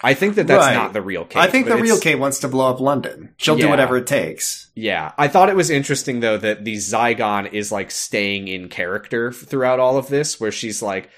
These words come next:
Speaker 1: "I will turn off the self-destruct because I care so much about London and what the Doctor thinks."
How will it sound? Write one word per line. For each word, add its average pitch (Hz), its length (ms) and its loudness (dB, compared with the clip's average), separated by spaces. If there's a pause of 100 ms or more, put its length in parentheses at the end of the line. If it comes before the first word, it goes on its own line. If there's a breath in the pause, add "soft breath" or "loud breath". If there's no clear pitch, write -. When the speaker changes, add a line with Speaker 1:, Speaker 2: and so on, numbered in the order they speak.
(500 soft breath)
Speaker 1:
"I 151 120 4
will 226 260 6
turn 143 220 -2
off 107 160 -2
the 113 80 -6
self-destruct 101 880 -4
because 123 320 -6
I 104 120 -2
care 127 360 0
so 104 260 -2
much 101 240 -6
about 87 260 -6
London 95 460 -4
and 87 240 -12
what 92 220 -6
the 90 60 -10
Doctor 110 420 -2
thinks." - 520 -16